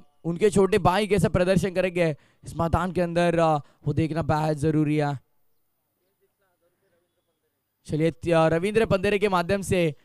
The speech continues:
तीन, अ, चक्कों के लिए पाँच हजार रुपए का प्राइज जरूर आया है अपने भाई के लिए। पैसे जाएंगे तो घर में ही जाएंगे।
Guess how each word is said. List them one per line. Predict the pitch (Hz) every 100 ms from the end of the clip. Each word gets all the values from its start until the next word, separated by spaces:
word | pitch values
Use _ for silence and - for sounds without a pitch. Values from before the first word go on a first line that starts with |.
| _ _
तीन, | 196 202 202
अ, | 196
चक्कों | 208 185 196
के | 175
लिए | 190 185 165 151 - _
पाँच | 190 185 202 196
हजार | 185 196
रुपए | 190 180 185
का | 175 160 139 - _ _ _ _ _ _ _ _ _ _
प्राइज | 175 170 190
जरूर | 143 185 190
आया | 180 180
है | 185
अपने | 175 180
भाई | 160 160 180
के | 190 196
लिए। | 180 185
पैसे | 190 - 156 156 202
जाएंगे | 180 175 202 226
तो | 220
घर | 208 202
में | 196
ही | 202
जाएंगे। | 175 165 165 156 156